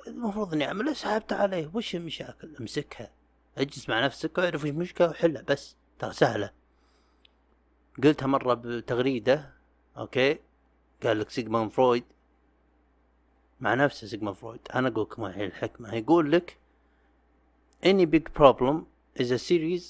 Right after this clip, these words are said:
of smaller problem. Break them apart and they become easier to solve." وش قال الأجنبي هذا؟ أنا أقول لكم.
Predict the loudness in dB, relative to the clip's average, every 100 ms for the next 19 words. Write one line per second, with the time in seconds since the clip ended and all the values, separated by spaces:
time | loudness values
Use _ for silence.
0 | -20 _ 2 2 0 -2 2 4 2 0
1 | -2 -2 -10 -18 -20 _ _ _ 0 2
2 | 2 0 -2 2 4 4 0 _ -12 -6
3 | -6 -6 -6 -4 -4 -6 _ _ -8 -8
4 | -4 -4 -4 -4 -6 -6 -6 -12 -20 -4
5 | -4 4 8 8 6 0 -2 -2 0 2
6 | 4 0 -2 -10 -12 -18